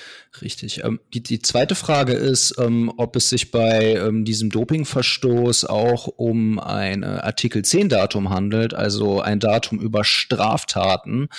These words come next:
Da streiten sich so ein bisschen die verschiedenen Dopingagenturen rüber. Ähm, hier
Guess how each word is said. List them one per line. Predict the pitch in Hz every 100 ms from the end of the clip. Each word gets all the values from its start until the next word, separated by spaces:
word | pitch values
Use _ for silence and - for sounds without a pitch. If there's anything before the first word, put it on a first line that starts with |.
| - - -
Da | 113
streiten | - 131 143 127
sich | 117 -
so |
ein | 120
bisschen | 110 123 123
die | 113
verschiedenen | - 113 - 123 120 107
Dopingagenturen | 127 - 120 110 107 107 107 - 113 110 110 107 107
rüber. | 107 107 120 117 123 123 120
Ähm, | 113 113 110 - - -
hier | - 131 131 131 127